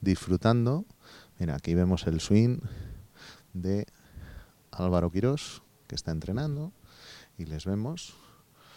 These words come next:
que aquí se pasan toda la tarde hasta mejorar. Y a lo mejor la gente que está viendo esto dice, "Ostras, pero ¿no es el campo de prácticas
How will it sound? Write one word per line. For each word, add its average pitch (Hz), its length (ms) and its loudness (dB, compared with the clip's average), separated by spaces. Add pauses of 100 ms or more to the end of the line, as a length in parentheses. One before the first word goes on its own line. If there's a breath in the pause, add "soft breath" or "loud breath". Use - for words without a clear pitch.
(300 soft breath)
que - 80 -4
aquí 85 160 -6
se 92 140 0
pasan 139 520 -4 (380)
toda 101 140 4
la 104 140 2
tarde 135 320 -2 (100)
hasta 98 320 -4
mejorar. 85 480 -2 (1200 loud breath)
Y 117 140 4 (420)
a - 140 -8
lo 110 80 -2
mejor 156 240 2
la 160 100 2
gente 160 240 2
que - 80 -4
está 143 480 -2
viendo 131 380 0
esto 131 240 -2
dice, 90 440 -4 (280)
"Ostras, - 440 -6
pero 90 220 0
¿no 90 220 -2
es 113 100 -6
el 160 80 -6
campo 147 300 -4
de 90 80 -2
prácticas 90 680 -2